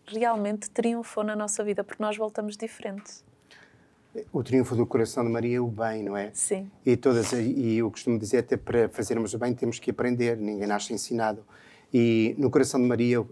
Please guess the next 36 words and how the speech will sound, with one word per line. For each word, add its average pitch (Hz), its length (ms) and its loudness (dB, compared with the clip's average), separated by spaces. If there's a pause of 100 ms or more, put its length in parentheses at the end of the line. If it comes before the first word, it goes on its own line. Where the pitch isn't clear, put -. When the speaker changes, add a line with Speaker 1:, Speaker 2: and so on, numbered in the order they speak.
(140)
Speaker 2:
primeiro 120 300 2
coração 110 420 0
aberto 110 520 0 (240)
à 120 100 4
vontade 104 440 0
de 104 140 -6
Deus, 104 420 -4 (280)
nunca 113 240 0
nenhum 117 260 4
coração 113 380 -2
na 110 80 0
história 107 580 0 (220)
da 120 80 2
humanidade 107 600 2 (360)
foi 117 520 4
tão 139 160 6
preparado 110 640 4
e 110 60 -2
tão 113 220 2
aberto 107 300 0
à 110 40 4
vontade 101 440 -2
de 101 80 -18
Deus. 110 360 0 (320)
Nós 123 160 4
percebemos 127 580 2
que - 100 0
nesse 123 220 4
coração 120 380 2
que - 80 -2
está 123 160 4
aberto 113 340 0
a - 40 -2
todos 110 320 -2
os 107 160 -10
filhos, 107 460 -8